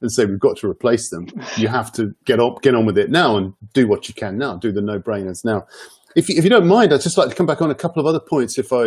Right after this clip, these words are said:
if I may, John. Um, just, is it possible? Yes, we need to look at the evidence of history here. And, you know, since the Rio Earth Summit in ninety-two, the U K economy has expanded by something like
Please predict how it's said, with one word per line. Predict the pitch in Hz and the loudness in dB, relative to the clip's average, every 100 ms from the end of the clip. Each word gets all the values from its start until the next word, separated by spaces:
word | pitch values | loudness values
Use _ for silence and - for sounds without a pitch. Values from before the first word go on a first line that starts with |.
| 110 | 0
if | 131 - | -4 -2
I | |
may, | 120 143 123 | -2 0 -2
John. | 110 98 110 117 127 | -2 -6 -8 -10 -2
Um, | 139 139 143 - _ - - - | 2 4 2 -2 _ -20 -20 -2
just, | 185 175 185 | -2 2 2
is | 147 | 4
it | - | 2
possible? | - 185 - 123 120 120 - | 2 0 0 -4 -2 -2 -6
Yes, | 123 123 156 - | -4 -2 -2 -2
we | 147 | 0
need | 156 - - | 0 -2 -2
to | 143 131 | 0 0
look | 143 139 143 | 0 0 0
at | |
the | 123 | 2
evidence | 127 123 107 | 2 2 -2
of | 117 | -6
history | 160 143 - 123 101 | -4 -6 -4 -6 -2
here. | 113 107 107 - | 0 2 2 -2
And, | 120 117 113 - _ - _ 131 | -4 -2 -2 -6 _ -20 _ 0
you | 123 | 2
know, | 117 113 | 4 2
since | - 147 127 - | 0 -2 -2 0
the | 127 117 110 | 0 2 -2
Rio | 135 123 117 | 2 4 4
Earth | 131 135 | 4 0
Summit | - 127 117 - 113 | -4 -4 -4 -8 -10
in | 110 | -8
ninety-two, | 110 104 117 - 165 147 131 - _ _ - | -6 -8 -12 -4 0 2 0 -4 _ _ -4
the | 113 | 0
U | 120 | 0
K | 117 117 110 110 | 0 0 2 0
economy | - - 123 110 110 | -4 -4 -2 0 0
has | 104 | -2
expanded | 110 - 120 110 104 | -6 -8 -4 -2 -2
by | 110 | -2
something | 101 120 107 | -4 -6 -6
like | 98 | -8